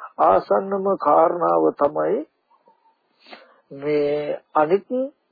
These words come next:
අ, ධර්මතා, ඒ කියන්නේ පඨවි ධාතුවත්, ඒ වගේම ආපෝ ධාතුව. ඒ වග-, එතකොට, අ, අපි තේජෝ ධාතුව කියලා කිව්වොත්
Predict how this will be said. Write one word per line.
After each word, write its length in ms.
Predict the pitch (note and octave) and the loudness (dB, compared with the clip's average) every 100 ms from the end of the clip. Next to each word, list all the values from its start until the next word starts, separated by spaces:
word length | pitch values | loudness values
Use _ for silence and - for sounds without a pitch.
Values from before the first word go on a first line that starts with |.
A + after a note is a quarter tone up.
| C4 | -4
අ, 120 | E3 D3+ D3 D3 D3 - - | 0 2 2 -2 -4 -8 -8
ධර්මතා, 580 | D3+ C#3+ D3 C#3+ C#3+ B2+ | 2 2 4 2 4 4
ඒ 80 | |
කියන්නේ 280 | C3 C#3+ C#3 | 2 -2 0
පඨවි 360 | C3+ C3+ D#3 D3+ | 0 2 2 4
ධාතුවත්, 640 | C#3 C#3+ C#3+ E3 F3 G#3+ _ - _ _ - | 4 4 2 4 4 4 _ -20 _ _ 2
ඒ 100 | D#3+ | 4
වගේම 440 | D3+ C#3 D3 D3+ G#3+ B3+ _ | 4 4 2 2 -4 -8 _
ආපෝ 440 | - A#2+ - G#2 A2 | 0 0 0 -10 -8
ධාතුව. 460 | G2 - - - _ _ _ - _ - | -10 -12 -16 -18 _ _ _ -20 _ 4
ඒ 120 | F#4+ | 6
වග-, 260 | G#3 G#3 - | 8 6 4
එතකොට, 460 | - - G4+ - - G#2+ - _ _ _ | 0 2 4 4 6 4 2 _ _ _
අ, 100 | F3+ D#3+ D3+ D3+ C#3+ - | 0 2 4 0 -2 -2
අපි 260 | D#3+ D3+ G#3 | -2 2 -2
තේජෝ 480 | F#3+ D3 D#3+ E3 F#3 | 2 4 4 6 6
ධාතුව 480 | F3+ E3 F#3 F3+ F3 | 6 4 4 4 4
කියලා 240 | F#3 E3+ | 4 2
කිව්වොත් 420 | D#3+ E3+ F3 F#3 | 2 2 4 4